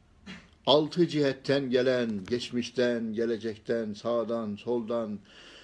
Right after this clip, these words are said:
altı cihetten gelen dehşetler ve vahşetlerle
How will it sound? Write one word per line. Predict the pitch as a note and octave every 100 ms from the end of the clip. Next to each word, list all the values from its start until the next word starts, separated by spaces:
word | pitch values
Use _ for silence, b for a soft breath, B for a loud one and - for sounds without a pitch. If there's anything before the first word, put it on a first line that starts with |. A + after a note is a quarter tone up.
| B B _ _
altı | B2+ D3+ C#3+ F3 E3+
cihetten | C#3+ C#3 C#3 - D3 D3+ C3+
gelen | C3 C3+ D3+ D#3+ D#3 D3 b _
dehşetler | A#2 B2+ - - C3 - B2 C3+ C#3 C3+ C3 A#2+ B B -
ve | A2+
vahşetlerle | A#2 A2+ - A#2+ G#2+ A2+ A#2 A2+ A2+ G#2